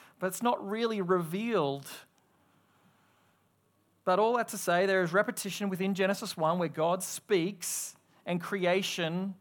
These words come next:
takes place. And Psalm thirty-three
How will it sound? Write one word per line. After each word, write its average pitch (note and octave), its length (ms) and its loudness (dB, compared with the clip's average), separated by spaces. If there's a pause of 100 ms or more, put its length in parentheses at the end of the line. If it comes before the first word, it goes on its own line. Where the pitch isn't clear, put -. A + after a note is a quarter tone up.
(120)
takes E3 340 -6
place. G3+ 560 0
And D3+ 100 -4
Psalm G3 420 2 (260)
thirty-three F#3+ 880 0